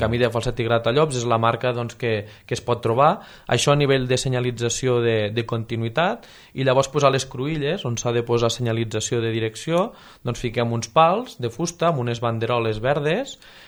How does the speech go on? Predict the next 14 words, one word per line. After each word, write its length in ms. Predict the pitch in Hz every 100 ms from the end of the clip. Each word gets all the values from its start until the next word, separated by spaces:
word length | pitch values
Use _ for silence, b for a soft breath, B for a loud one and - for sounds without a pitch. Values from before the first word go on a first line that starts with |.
| b
que 100 | -
el 100 | 127
que 100 | 120
es 80 | 120
fica, 340 | - 139 - 123
doncs, 200 | 123 123
aquí 200 | 120 131
és 100 | 113
el 120 | 113
nom 180 | 117 135
del 160 | 135 127
camí, 360 | - 123 147 180
el 140 | 139 110
topònim, 560 | 107 123 139 147 247